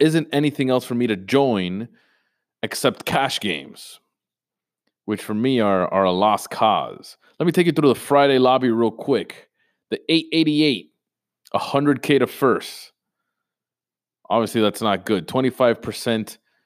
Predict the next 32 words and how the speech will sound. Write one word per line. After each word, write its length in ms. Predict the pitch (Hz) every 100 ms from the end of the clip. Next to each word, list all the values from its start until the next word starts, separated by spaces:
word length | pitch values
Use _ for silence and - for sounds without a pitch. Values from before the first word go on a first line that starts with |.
| _ -
to 100 | 104
first, 520 | - 131 127 - - _ _ _ 113
about 400 | 113 117 110 -
sixty 1200 | - - - 165 151 - - - 127 90 65 - _ _ _ _ _ _ -
percent 520 | 120 - 120 101 90
to 100 | 104
the 100 | 92
top 380 | - 98 87 -
ten. 380 | 95 71 71 - _ _ _ _ _ _ _ - -
Awful. 500 | 110 101 - 73 - _ _ _ -
The 80 | 120
medium 360 | 151 190 165 113
eights, 260 | 120 92
the 140 | - -
eighty-eight 380 | 147 165 165 131
dollar 280 | 123 110 98
tournament. 460 | - 90 76 71
By 120 | 120 120
the 80 |
way, 200 | 117 107
most 280 | 95 110 110
of 60 | 104
the 40 |
low 200 | 101 104
stakes 260 | - 104 -
guys 240 | 101 98
aren't 200 | 104 98
joining 300 | 110 104 101
any 160 | 104 110
of 80 | 98
these 160 | 95
anyway. 320 | 101 110 80